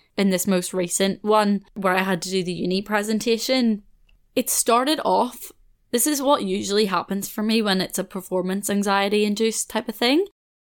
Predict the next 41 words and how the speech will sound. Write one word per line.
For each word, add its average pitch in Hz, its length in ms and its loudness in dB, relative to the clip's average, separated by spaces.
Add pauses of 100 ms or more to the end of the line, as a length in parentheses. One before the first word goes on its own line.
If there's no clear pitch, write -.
It 262 120 0
starts 247 640 2
off 196 380 2
where 202 420 2 (140)
it's 202 180 -4
not 202 220 4
in 208 120 0
my 196 120 2
head 196 360 -4
at 185 180 -2
all. 175 220 -2
In 262 200 0
my 349 100 2
head, 233 380 2
I'm 190 140 -2
confident. 220 520 -2 (280)
In 233 160 0
my 240 80 2
head, 202 340 2
I'm 202 100 0
thinking, 196 480 -2
"This 190 200 -2
isn't 202 220 -2
a 190 60 -4
big 185 220 -2
deal. 233 460 0
I'm 196 160 0
fine. 226 520 2 (500)
I 202 100 2
can 196 180 0
do 220 180 4
this." 226 640 0 (200)
Like, 208 120 0
I 330 120 4
don't 226 280 -4
have 202 420 0 (140)
any 202 240 2
doubts 180 380 -2
in 190 100 -2
my 180 140 -2
head 190 440 -2